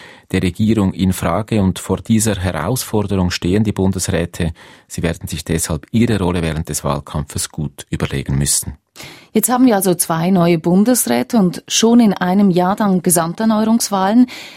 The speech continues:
Speaker 2: Sieht der Bundesrat nach diesen Wahlen in einem Jahr gleich aus wie heute?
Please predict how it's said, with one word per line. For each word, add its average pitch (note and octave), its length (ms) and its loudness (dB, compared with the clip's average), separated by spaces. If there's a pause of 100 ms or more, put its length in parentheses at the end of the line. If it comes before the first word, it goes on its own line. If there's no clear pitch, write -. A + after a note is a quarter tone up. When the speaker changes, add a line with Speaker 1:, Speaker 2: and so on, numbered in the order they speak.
Speaker 2:
Sieht C4+ 300 0
der D4+ 100 2
Bundesrat B3+ 800 2
nach F3 360 2
diesen A#3+ 320 2
Wahlen A3 280 2
in G3+ 180 2
einem F#3+ 300 4
Jahr E3 260 0
gleich - 380 -2
aus A#3 220 0
wie F3 100 0
heute? E3 380 -4